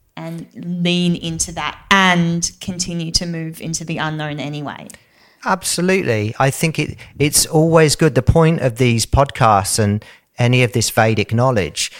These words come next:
Speaker 2: is to give us an awareness of things so that we can work with those things and not misinterpret them. Because if we weren't aware that it was a reflex reaction to be scared of the unknown,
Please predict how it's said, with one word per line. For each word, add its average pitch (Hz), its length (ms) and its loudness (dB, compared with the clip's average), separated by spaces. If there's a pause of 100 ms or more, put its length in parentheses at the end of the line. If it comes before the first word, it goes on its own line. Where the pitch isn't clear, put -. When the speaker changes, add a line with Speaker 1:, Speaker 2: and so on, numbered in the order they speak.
(200)
Speaker 2:
is 127 180 0
to 135 120 0
give 135 300 0
us 135 220 2
an 123 100 2
awareness 131 560 2
of 110 100 -6
things - 640 -6 (360)
so 127 240 2
that 131 220 0
we 127 120 2
can 123 300 0
work 120 420 2
with 123 220 -2
those 120 240 0
things 113 480 -4
and 120 120 0
not 117 280 -2 (100)
misinterpret 127 800 -2
them. - 260 -10 (800)
Because 135 380 0
if 156 200 -2
we 196 120 4
weren't 170 340 2
aware 127 580 2
that 110 180 -2
it 101 120 -2
was 110 220 -2
a 98 360 -2 (220)
reflex 131 640 0
reaction 107 480 -4
to 98 100 -8
be 107 80 -4
scared 104 280 -2
of 98 80 -4
the 107 120 -2
unknown, 110 680 -2